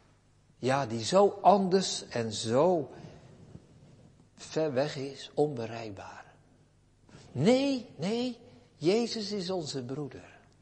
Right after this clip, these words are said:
Jezus is zo menselijk als wij. Hij is ons in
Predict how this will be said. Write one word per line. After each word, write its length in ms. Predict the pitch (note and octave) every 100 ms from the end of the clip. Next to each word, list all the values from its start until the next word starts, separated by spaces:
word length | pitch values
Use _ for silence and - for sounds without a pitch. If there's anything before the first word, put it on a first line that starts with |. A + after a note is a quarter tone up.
| _
Jezus 600 | - C#3 G#3 A#3+ A3 F#3
is 480 | - C3+ A#2 - -
zo 400 | F#3 A3 A3 G#3+
menselijk 800 | C3+ D#3 G#3 G#3 - F#3+ F3+ - - - - - _ _
als 340 | A#2 B2 A2
wij. 220 | G#2+ G2+ F#2+
Hij 200 | C#3 F3
is 180 | D3+
ons 300 | - G3+ G3+
in 200 | G3+ G3+